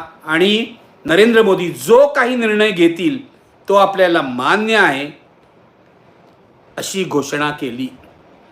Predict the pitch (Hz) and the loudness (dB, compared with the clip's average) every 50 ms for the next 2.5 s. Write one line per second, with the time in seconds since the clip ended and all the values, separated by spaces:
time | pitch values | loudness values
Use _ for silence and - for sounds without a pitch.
0 | _ _ _ _ _ _ _ _ _ _ _ _ _ _ _ _ - 127 143 165 | _ _ _ _ _ _ _ _ _ _ _ _ _ _ _ _ -6 -2 -2 -2
1 | 170 175 240 240 - 220 214 - - 202 185 170 165 170 185 175 185 202 196 185 | 0 2 2 2 2 2 -2 0 0 -2 0 0 2 2 0 0 0 0 2 2
2 | 170 160 147 139 139 135 135 135 - - | 2 2 0 -2 -4 -6 -8 -12 -16 -20